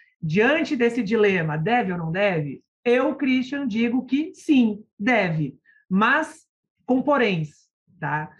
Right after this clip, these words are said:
É, primeiro ponto, o influenciador, ele tem que se posicionar não por hype,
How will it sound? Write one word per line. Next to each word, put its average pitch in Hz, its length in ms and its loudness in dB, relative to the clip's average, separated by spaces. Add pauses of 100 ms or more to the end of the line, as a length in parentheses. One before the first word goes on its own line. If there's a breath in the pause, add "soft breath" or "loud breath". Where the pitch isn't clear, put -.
(260 soft breath)
É, 185 220 0
primeiro 269 400 0
ponto, 190 400 -2 (720 soft breath)
o 214 100 4
influenciador, 240 880 0
ele 190 300 -6 (240)
tem 269 160 -2
que - 40 -12
se 269 100 -2
posicionar 175 800 -4 (440)
não 240 200 0
por 311 140 -4
hype, 196 560 -2